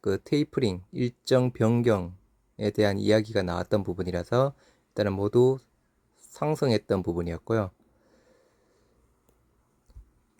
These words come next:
투자자들은 미 연준의 자산 매입 축소, 테이퍼링, 코로나 일구 확산, 기업 실적 등에 주목했다고 합니다. 오는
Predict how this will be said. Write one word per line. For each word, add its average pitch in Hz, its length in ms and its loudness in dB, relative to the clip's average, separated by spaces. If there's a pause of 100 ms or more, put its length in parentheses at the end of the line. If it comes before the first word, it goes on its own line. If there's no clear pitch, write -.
(1600)
투자자들은 127 880 4
미 143 300 2
연준의 123 480 4
자산 123 440 0
매입 117 320 4
축소, 98 460 -4 (260)
테이퍼링, 143 680 2 (300)
코로나 160 360 6
일구 120 280 2
확산, 101 520 -2
기업 131 340 4
실적 143 500 -2
등에 120 380 2
주목했다고 110 640 -2
합니다. 85 380 -4 (320)
오는 123 380 2